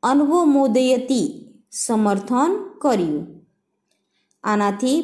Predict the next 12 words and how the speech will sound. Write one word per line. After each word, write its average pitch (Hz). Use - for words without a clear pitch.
પ્રસન્ન 202
થયેલા 208
મંત્રી 214
નિશ્ચિત 294
બનીને 247
દિવસ 220
વિતાવે 190
છે. 180
ત્રીજા 320
દિવસે 320
તે 285
રાજ 180